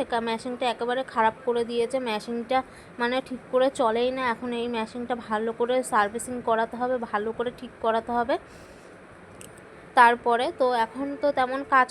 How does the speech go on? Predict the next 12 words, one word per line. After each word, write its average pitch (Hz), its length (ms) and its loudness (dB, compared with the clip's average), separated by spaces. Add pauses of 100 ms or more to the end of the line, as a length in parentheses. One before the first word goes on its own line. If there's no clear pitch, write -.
(100)
করছি 262 340 -2
না, 254 180 -2
ওর 226 220 -4
জন্য 240 200 -4
মেশিনটা 240 500 -4
যেমন 240 280 -4 (120)
কাজ 240 260 2
চলার 233 360 0
মতন 247 340 -6
হচ্ছে 240 400 -4 (200)
চলে 240 300 0
যাচ্ছে। 220 360 -4